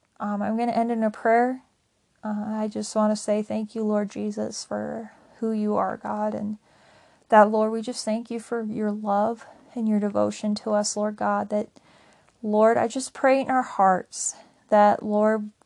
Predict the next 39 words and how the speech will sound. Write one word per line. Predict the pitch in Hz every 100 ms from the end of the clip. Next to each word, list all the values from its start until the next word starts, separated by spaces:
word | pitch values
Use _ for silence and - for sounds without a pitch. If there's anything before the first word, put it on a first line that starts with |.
| _
that | 220 214
no | 233 262
condemnation | - 233 233 240 214 208 214 220 214
of | 196
the |
enemy | 196 196 196 196
would | 196
come | - - 196
upon | 202 - 196
us, | - 220 214 - _ - - _ -
that | 208 208
would | 208
distort | 214 214 - 220 220 226 -
how | - 214 208
we | 214
see | 214 - 208 208
you | 214 220 214 214
or | 202 196 196
how | - 208 208
we | 214
feel | 208 214 208 214
you | 196 196
see, | - 208 202 196 -
see | 208 - 214
us, | 208 202 208
Lord, | 202 208
that | 208 214
we | 214
would | 214 208
look | 208 220 220
to | -
your | 240 226
word | 202 196 - - 208 _ _ _ _ _ _ _ _ _ _ -
and | 208
just | 208 208
see | - - 220 220 202 202
that | 214 110 - - _ _ _ _ _ _
the | 208 208
love | 202 202 202 208 214 214